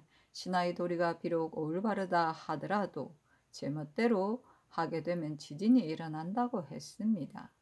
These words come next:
지금 아랫사람들은 하나도 제멋대로 하는 일이 없습니다. 다만 요사이 성상께서 성상의 결단으로 하는 일이 없고 무릇 일이 있으면 매양 대신들과 의논하시-,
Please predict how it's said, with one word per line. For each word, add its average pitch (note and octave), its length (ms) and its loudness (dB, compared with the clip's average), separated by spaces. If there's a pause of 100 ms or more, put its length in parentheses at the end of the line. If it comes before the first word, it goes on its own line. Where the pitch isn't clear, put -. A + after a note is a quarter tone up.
(680)
지금 G#3 360 0
아랫사람들은 E3 1040 -2
하나도 D#3+ 480 -2
제멋대로 D3 560 -6
하는 F3 340 -4
일이 F3+ 220 -2
없습니다. F3 720 -6 (640)
다만 D#3+ 300 -4
요사이 D#3+ 400 -4
성상께서 F3+ 800 -8 (380)
성상의 D#3 600 -4
결단으로 F3 500 0
하는 E3+ 320 -4
일이 E3+ 180 0
없고 D#3+ 560 -2 (320)
무릇 F#3+ 320 2
일이 E3 320 -2
있으면 D3+ 400 -6
매양 E3 640 -2
대신들과 F#3 600 -2
의논하시-, D#3 720 -4